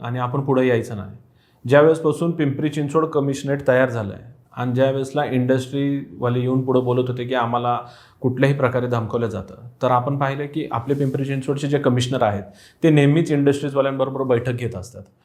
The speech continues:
बैठक घेऊन त्यांनी एवढी जनजागृती केली आहे की प्रत्येक ठिकाणी त्यांनी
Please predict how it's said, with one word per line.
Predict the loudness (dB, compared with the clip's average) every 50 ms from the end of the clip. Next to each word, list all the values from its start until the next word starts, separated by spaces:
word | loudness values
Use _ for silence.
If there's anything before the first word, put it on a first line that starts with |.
| _ _ _ _ _ -2 2
बैठक | 4 4 4 4 2
घेऊन | 2 2 0 0 -2 -2
त्यांनी | -2 -4 -4 -4 -4 -4 -4
एवढी | -2 0 0 0
जनजागृती | 2 2 0 2 2 0 0 0 -2 -2 -4
केली | -4 -2 -2 -2 0 -2
आहे | -2 -2
की | -4 -6
प्रत्येक | -6 -4 0 2 2 2 0 -4 -2 2 4 4 4 4
ठिकाणी | 2 0 0 0 0 0 -2 -2
त्यांनी | -4 -6 -6 -6 -6 -6 -8 -10